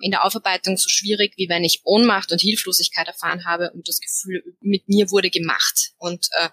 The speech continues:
ich hatte keine Möglichkeit, was zu tun. Und genau, das ist so generell. Und genau, und ich möchte einfach allen, äh, die einen Kaiserschnitt hatten, äh, sagen, dass sie liebevoll mit sich sein sollen und dass sie sich auch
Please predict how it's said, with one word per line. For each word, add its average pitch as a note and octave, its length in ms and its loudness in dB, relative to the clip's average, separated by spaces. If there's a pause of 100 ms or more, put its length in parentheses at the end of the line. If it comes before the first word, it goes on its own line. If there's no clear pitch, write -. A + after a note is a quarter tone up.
(240)
ich - 120 0
hatte F3 220 -4
keine E3 520 -2
Möglichkeit, D#3+ 420 0
was - 140 -4
zu - 140 -4
tun. - 260 -14
Und A#3+ 340 4 (460)
genau, F#3 260 2
das G3 160 0
ist - 160 2
so F3+ 160 -2
generell. A3 560 0 (440)
Und G#3+ 380 2
genau, F3+ 460 2 (120)
und G#3+ 140 2
ich A3 140 0
möchte A3+ 300 2
einfach G#3 320 -2
allen, G3+ 540 2
äh, F#3+ 200 -2
die A3 160 0
einen G3+ 120 2
Kaiserschnitt G#3 520 -2
hatten, G3 520 -2
äh, - 280 -12
sagen, G#3 520 2 (140)
dass G3 140 0
sie G#3 140 -2
liebevoll G3+ 560 0
mit F3 140 -6
sich - 220 0
sein F3 240 -2
sollen F#3+ 460 0
und F#3 240 -10 (100)
dass F#3+ 140 2
sie F3+ 80 0
sich F#3+ 240 2
auch - 80 -4